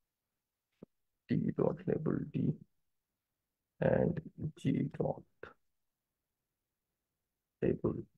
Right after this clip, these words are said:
G। ओके, अब इसके बाद हमने क्या करना है, gradient compute करना है। अब हमने जो पहला step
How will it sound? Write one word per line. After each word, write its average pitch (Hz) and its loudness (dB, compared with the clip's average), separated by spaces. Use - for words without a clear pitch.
G। - -2
ओके, 143 6
अब 180 12
इसके 208 12
बाद 202 12
हमने 185 12
क्या 185 12
करना 175 12
है, 180 12
gradient 143 12
compute 139 6
करना 117 8
है। 117 4
अब 165 8
हमने 180 10
जो 180 6
पहला 175 6
step 190 2